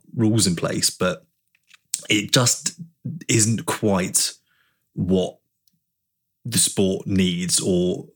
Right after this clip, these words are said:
or, or to, the best way to get the optimum out of the sport. But you, even with engine manufacturers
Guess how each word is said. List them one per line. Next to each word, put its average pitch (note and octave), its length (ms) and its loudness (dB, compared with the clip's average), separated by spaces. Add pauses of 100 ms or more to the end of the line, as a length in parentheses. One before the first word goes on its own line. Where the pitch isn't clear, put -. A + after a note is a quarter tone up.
or, E2+ 300 -2 (180)
or G2+ 140 0 (160)
to, B2+ 280 0
the B2 140 0
best A#2 340 0
way G#2 120 2
to - 80 0
get G2 120 2
the G2 140 0
optimum F2 580 -2
out F2+ 140 0
of C#2 60 -8
the - 80 -6
sport. - 380 -2 (1300)
But B2+ 120 0
you, D#3 140 4
even D#3+ 280 4
with A#2+ 200 2
engine C3+ 300 4
manufacturers - 880 0